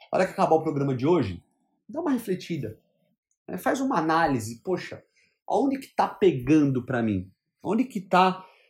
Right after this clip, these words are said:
é... Onde que tá pegando, né? Fez essa análise, refletiu,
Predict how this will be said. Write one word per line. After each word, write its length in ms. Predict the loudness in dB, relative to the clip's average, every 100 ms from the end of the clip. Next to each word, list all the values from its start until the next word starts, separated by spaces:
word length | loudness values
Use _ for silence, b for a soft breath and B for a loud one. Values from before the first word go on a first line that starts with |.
| B -16 -10
é... 560 | -8 -6 -6 -8 -10 -14 -16 -10
Onde 160 | -4 -2
que 80 | 0
tá 120 | -2
pegando, 760 | 2 2 6 6 6 2 -6 -4
né? 340 | -2 -2 -4 _ _ _ _ _ _ _ _ _ _ 0
Fez 220 | 2 4
essa 180 | 0 0
análise, 580 | 4 6 6 4 -2 -4
refletiu, 840 | 0 0 0 -4 -4 2 4 2